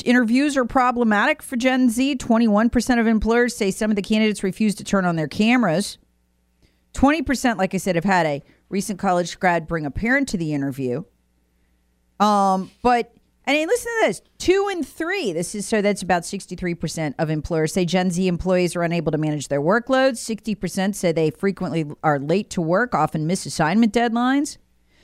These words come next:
Si-, now, here's where this gets imp-, in-, interesting to me. Sixty-three percent of employers consider Gen Z employees to be entitled.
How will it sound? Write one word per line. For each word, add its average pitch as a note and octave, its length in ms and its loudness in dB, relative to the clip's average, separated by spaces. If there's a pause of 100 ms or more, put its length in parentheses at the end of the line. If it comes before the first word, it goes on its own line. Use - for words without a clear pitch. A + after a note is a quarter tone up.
(200)
Si-, - 320 -2
now, G#3+ 160 6
here's E4+ 280 0
where B3 100 2
this G#3 160 0
gets F3 240 -4
imp-, D3 300 -2
in-, D3 180 0
interesting B2+ 460 -4
to B2+ 40 0
me. A#2+ 140 -4 (320)
Sixty-three D4+ 720 -2
percent G#3+ 300 0
of E3+ 60 0
employers D#3 440 0
consider E3 540 0 (100)
Gen F3+ 320 2
Z F3+ 160 -4
employees E3 460 -2
to - 80 -8
be D#3 260 -4
entitled. G3+ 800 -2